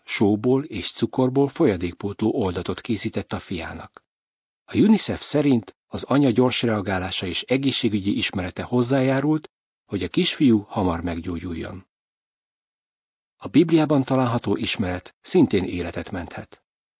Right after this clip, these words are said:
A Biblia első írója, Mózes ezt mondta róla: „Nem hiába való szó ez nektek, hanem az életeteket jelenti,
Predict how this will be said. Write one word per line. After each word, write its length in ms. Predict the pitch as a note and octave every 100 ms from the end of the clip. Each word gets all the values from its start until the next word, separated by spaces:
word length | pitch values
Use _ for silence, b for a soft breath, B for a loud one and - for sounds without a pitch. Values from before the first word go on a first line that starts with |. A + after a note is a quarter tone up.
| _ _ _
A 100 | -
Biblia 400 | F#2+ F#3 F#3 A2+
első 380 | A2 C3+ - A2+
írója, 560 | G#2+ A2 A2+ A#2 A#2 A#2+
Mózes 560 | G#2+ F#2 G2 C#3 - - _
ezt 260 | - - -
mondta 300 | F2 - F#2
róla: 400 | E2+ E2 - _ _ _ _ _ _ _ _
„Nem 260 | - A3 E3
hiába 400 | D3 A#2 F#2+ F2+
való 260 | F#2+ F#2
szó 260 | F#2 B2 G2
ez 140 | F2
nektek, 500 | F2 E2+ - F2 - _ _ _
hanem 240 | B2+ D#3
az 160 | D#3 -
életeteket 720 | F#3 D#3 F#2 F#2+ F#2 F#2+ -
jelenti, 520 | F#2 E2+ E2 F2+ E2+